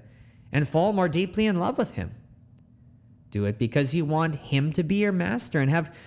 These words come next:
control over all of you, especially those areas that you may have lost or are losing control over. Begin to fast because you want to hear God's voice and his will for your life more clearly,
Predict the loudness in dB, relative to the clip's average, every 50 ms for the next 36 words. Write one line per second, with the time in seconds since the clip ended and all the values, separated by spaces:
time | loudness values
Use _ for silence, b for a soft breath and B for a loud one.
0 | B B 0 0 0 2 2 2 2 2 2 2 2 0 -2 -2 -6 -4 -2 0
1 | 0 2 2 2 2 0 0 -2 -2 -2 -2 -4 -8 -10 -16 -20 b b b b
2 | b b b b -8 -6 -4 0 2 2 2 2 0 0 2 2 2 2 2 2
3 | 2 2 2 2 2 0 0 0 2 0 0 2 0 2 2 2 2 0 0 0
4 | 0 2 0 0 -2 -2 -2 0 -2 -2 -2 -2 0 0 2 2 2 2 2 2
5 | 0 0 0 -2 -2 -2 -4 -4 -2 -2 0 0 0 0 -2 -4 -6 -10 -12 -16
6 | -20 -20 -20 -20 -20 -20 -20 -20 -20 -20 -20 -20 -20 -20 -20 b b b b b
7 | b b b b 2 2 2 2 0 0 0 0 -2 -2 -2 -2 -2 -2 -2 0
8 | 0 2 2 0 -2 -4 -4 -4 -4 -4 -2 0 0 0 0 0 0 0 -2 -2
9 | 0 0 0 0 0 -2 -2 -4 -6 -8 -8 -6 -6 -4 -2 0 0 -2 -2 -2
10 | 0 0 0 0 -2 -4 -6 -2 0 0 2 2 0 0 -2 -4 -4 -6 -8 -10
11 | B B B B B B B B B -2 0 2 2 2 0 0 0 0 0 0
12 | 0 -2 -2 -2 0 0 0 0 0 0 0 2 2 0 0 -2 -2 -2 0 0
13 | 0 -2 -2 -2 0 2 2 2 0 0 -2 -4